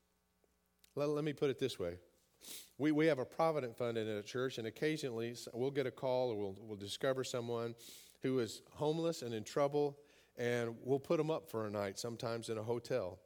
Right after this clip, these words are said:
And usually the cost of that is at least fifty, sometimes seventy-five dollars a night.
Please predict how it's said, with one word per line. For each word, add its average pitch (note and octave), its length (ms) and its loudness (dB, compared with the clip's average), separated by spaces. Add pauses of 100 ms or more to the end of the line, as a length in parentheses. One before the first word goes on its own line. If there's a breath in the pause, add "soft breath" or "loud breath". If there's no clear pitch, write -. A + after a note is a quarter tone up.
(1400 soft breath)
And A#2+ 140 0
usually D#3 380 0
the B2 100 2
cost E3+ 420 0
of A#2 100 -4
that A#2 260 2
is A2+ 140 -4
at A#2 60 -4
least C#3+ 360 -4
fifty, C#3 360 -4
sometimes B2+ 500 -6
seventy-five B2 640 -2
dollars A2+ 360 -2
a G#2 60 -8
night. G2+ 320 -6